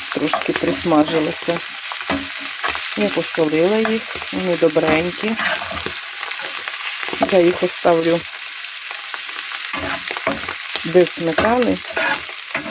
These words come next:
А там, якщо будемо мати їсти, я просто добавлю сметани і їх ще піджару, щоб вони були такі, знаєте, гаряченькі.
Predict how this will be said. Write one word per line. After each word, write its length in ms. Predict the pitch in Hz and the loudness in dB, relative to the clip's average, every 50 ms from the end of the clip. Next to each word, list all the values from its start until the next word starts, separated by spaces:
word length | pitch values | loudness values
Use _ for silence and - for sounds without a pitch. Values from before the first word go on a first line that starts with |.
| - - - - - - | -6 -6 -6 -6 -2 0
А 100 | 202 208 | 0 2
там, 260 | - - 208 202 196 | 4 4 4 6 6
якщо 340 | 202 190 185 - - 202 190 | 4 4 2 2 4 4 4
будемо 480 | 180 180 185 175 180 180 180 175 175 - - | 6 6 8 8 8 6 6 4 2 0 0
мати 360 | 185 175 175 170 - - 185 | 2 4 4 2 2 0 2
їсти, 500 | 196 240 302 330 - - - - 156 156 165 - - | 4 4 4 4 2 0 2 2 2 2 2 -2 0
я 120 | - 175 175 | 2 2 4
просто 380 | - 180 190 185 - - 175 | 4 4 2 2 2 0 4
добавлю 520 | 165 170 160 160 170 175 175 170 147 151 - - - - | 6 6 6 8 6 6 6 6 4 0 0 0 -4 -6
сметани 680 | - - - 175 170 - - 208 214 220 202 175 - - - - | -6 -2 -2 -2 0 2 2 2 2 2 2 0 -2 -4 -4 -2
і 60 | 196 | 0
їх 360 | 190 180 175 190 208 - - | 0 2 4 4 2 2 2
ще 340 | - - - - - - 185 | -2 -4 -4 -2 2 2 2
піджару, 840 | 180 - - 180 175 160 156 151 151 156 151 143 143 139 139 147 147 - - - | 2 6 6 6 6 6 4 0 2 2 4 4 4 4 2 0 -4 -4 -6 -6
щоб 220 | - - 170 156 | -4 -2 -2 0
вони 240 | 156 175 180 175 165 | 2 4 4 4 4
були 360 | 151 165 160 160 165 170 160 - - - - - - - - - - - - - - - - - - - - - - - | 6 4 6 8 8 6 6 2 -2 -6 -8 -6 -8 -8 -8 -8 -8 -8 -8 -8 -6 -6 -8 -8 -8 -8 -8 -6 -4 -2
такі, 300 | - - - - - 165 - - | -2 -2 0 2 0 0 2 4
знаєте, 420 | 185 190 202 202 185 - - 170 | 4 4 4 4 2 2 0 0
гаряченькі. 880 | 160 170 170 175 175 - - - - 165 156 151 - - - - - | 2 4 4 4 4 2 2 2 4 6 6 6 4 0 -2 -4 -4